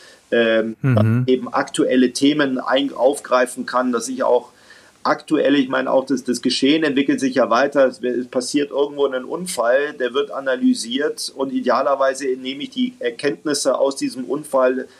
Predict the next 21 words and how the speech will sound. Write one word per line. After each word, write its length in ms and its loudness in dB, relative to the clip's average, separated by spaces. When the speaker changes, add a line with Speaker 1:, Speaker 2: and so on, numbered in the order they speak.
Speaker 1:
lasse 340 2
die 220 4
in 80 2
meine 240 0
nächste 320 0
digitale 560 2
Schulung 380 2
einfließen 880 0
und 240 -2
vermeide 460 0
wenigstens, 520 2
dass 200 -4
dieser 240 0
Unfall 400 0
halt 180 0
zweimal 400 2
passiert 460 -4
auf 360 -2
zwei 220 0
verschiedenen 560 0
Baustellen. 580 -2